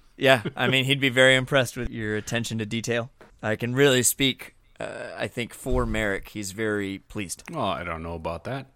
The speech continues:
Speaker 2: Yeah, I don't, he's, he's very ill. I don't know if you can speak for him right now.
Speaker 3: No, I
Speaker 1: Uh,
Speaker 3: don't think
Speaker 1: speaking
Speaker 3: you
Speaker 1: of
Speaker 3: can.
Speaker 1: ill, can I have you roll another D four?
Speaker 2: Yeah,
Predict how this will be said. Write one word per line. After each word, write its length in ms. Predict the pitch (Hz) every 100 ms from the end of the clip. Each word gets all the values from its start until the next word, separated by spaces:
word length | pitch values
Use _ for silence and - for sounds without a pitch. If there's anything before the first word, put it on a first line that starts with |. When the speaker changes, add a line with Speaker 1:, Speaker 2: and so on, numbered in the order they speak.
| _ -
Speaker 2:
Yeah, 240 | 95 92
I 100 | 101
don't, 260 | 113 127 120 -
he's, 500 | 120 147 151 - - -
he's 220 | 151 139
very 280 | 143 151 143
ill. 460 | 127 117 98 95 -
I 80 | 117
don't 140 | 131 127
know 140 | 117
if 100 | 107
you 60 | 104
can 200 | 113 101
speak 240 | 95 92
for 120 | 101
him 140 | 98 90
right 140 | 87
now. 160 | 90 92
Speaker 3:
No, 80 | 98
I 20 |
Speaker 1:
Uh, 20 |
Speaker 3:
don't 140 | 135 135
think 140 | 95
Speaker 1:
speaking 240 | 226 202
Speaker 3:
you 60 | 156
Speaker 1:
of 60 | 123
Speaker 3:
can. 80 | 165
Speaker 1:
ill, 160 | 160
can 120 | 143 160
I 60 |
have 100 | 170
you 80 | 170
roll 160 | 160 165
another 220 | 160 160
D 140 | 147
four? 420 | 139 156 156 98 - - _ - - _ - _
Speaker 2:
Yeah, 260 | - 139 117